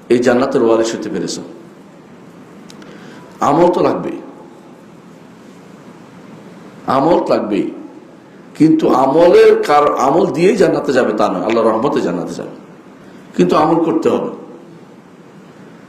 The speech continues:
শুধু রহমতের আশায় যে ব্যক্তি বসে থাকে, এটা দুরাশা। শুধু রহমতের আশা করে বসে থাকতে পারবেন না, রহমতের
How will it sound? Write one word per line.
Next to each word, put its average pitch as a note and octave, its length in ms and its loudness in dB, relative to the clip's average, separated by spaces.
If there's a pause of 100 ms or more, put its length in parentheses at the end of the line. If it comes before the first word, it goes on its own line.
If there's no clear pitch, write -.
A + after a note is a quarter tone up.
(320)
শুধু F3 220 2
রহমতের E3 440 2
আশায় E3+ 300 0
যে E3 120 2
ব্যক্তি D3+ 280 2
বসে D#3 220 0
থাকে, B2 400 -2 (840)
এটা D3+ 120 2
দুরাশা। B2+ 440 0 (1080)
শুধু D#3+ 240 0
রহমতের D#3+ 440 0
আশা C#3+ 220 -2
করে C3+ 180 0
বসে A#2 180 -2
থাকতে - 220 -4
পারবেন G#2 260 -2
না, F#2 180 -4
রহমতের C3 360 -2